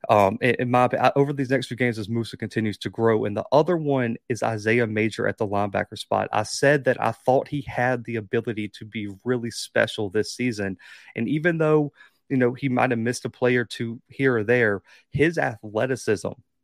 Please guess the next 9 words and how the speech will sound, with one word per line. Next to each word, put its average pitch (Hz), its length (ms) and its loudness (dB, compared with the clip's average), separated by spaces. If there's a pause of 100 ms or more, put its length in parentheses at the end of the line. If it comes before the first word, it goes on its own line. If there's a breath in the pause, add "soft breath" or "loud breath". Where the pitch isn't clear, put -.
(600)
I, 104 220 -8 (120)
I, - 80 -14 (140)
I, 127 360 4
I 123 80 2
love 113 280 2
it, - 100 -6
man. 95 260 -8 (160)
His 156 240 6
a-, 147 220 2